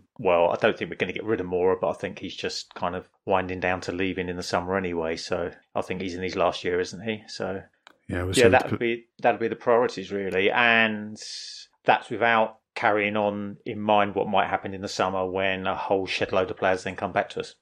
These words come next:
Speaker 1: that we have
Speaker 2: Yeah,
Speaker 1: to
Speaker 2: I
Speaker 1: think
Speaker 2: suppose,
Speaker 1: about, I suppose.
Speaker 2: I suppose we don't know the details of, um, Lucas's discussions with Sao Paulo. If it is for a transfer soonish, then you're gonna need two forwards coming in if, if Hill is going out on loan. Um,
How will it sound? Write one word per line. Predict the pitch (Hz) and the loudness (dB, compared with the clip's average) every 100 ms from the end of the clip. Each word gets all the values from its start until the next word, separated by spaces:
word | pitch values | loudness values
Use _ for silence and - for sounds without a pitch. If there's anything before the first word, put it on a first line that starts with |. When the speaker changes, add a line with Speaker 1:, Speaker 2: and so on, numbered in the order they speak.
| - | -12
Speaker 1:
that | 95 | -6
we | 95 | 0
have | 95 | 0
Speaker 2:
Yeah, | 95 | 2
Speaker 1:
to | |
Speaker 2:
I | |
Speaker 1:
think | 87 107 | 2 0
Speaker 2:
suppose, | 87 | 0
Speaker 1:
about, | 87 - | -2 -4
I | |
suppose. | - 98 - _ - | -4 -8 -8 _ -20
Speaker 2:
I | - | -4
suppose | 110 95 | 0 2
we | |
don't | 90 85 | 2 2
know | 85 | 2
the | 82 | 2
details | 90 - 85 80 | 0 2 0 0
of, | 85 - - | -4 -6 0
um, | 82 80 82 - | 0 0 -4 -4
Lucas's | 92 85 - - 71 | 0 0 -2 -4 -6
discussions | - - 87 - - 90 | -4 -2 0 0 -2 -4
with | - | 0
Sao | - 95 | 0 2
Paulo. | 101 85 82 85 | 2 2 2 -2
If | 82 - | -2 -4
it | - | -2
is | 92 - | -2 -2
for | 87 | -2
a | 82 - - | -2 -4 -4
transfer | - 82 - 90 82 80 _ _ | -2 -2 -2 0 0 0 _ _
soonish, | - - 87 87 82 - - - | -4 2 2 2 0 0 0 2
then | 85 82 80 _ - | 0 0 -4 _ -4
you're | 92 | -2
gonna | 90 87 | 0 0
need | 85 85 - | 0 -2 -2
two | 92 | -2
forwards | 78 90 85 - | -2 -2 -2 -2
coming | - 82 85 | -2 0 0
in | 82 82 | -2 -4
if, | 82 - - | -6 -10 -8
if | 90 - - - | -8 -8 -14 -12
Hill | - 87 | -2 0
is | 82 | 0
going | - 87 87 | 2 2 2
out | 85 85 | 0 0
on | 87 | 0
loan. | 90 87 87 _ - | 2 2 0 _ -8
Um, | 90 85 85 90 | -2 -2 -2 -6